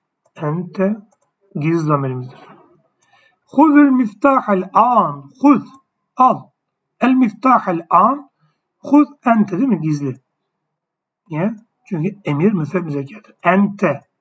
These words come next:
Sen. El ummu tu'ittu ta'am.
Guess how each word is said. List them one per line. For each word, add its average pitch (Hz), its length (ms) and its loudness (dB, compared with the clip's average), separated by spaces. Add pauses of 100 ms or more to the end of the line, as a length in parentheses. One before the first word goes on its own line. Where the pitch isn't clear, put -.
(440)
Sen. 143 420 -4 (4000)
El 196 240 0
ummu 277 640 4
tu'ittu 214 540 0
ta'am. 190 560 0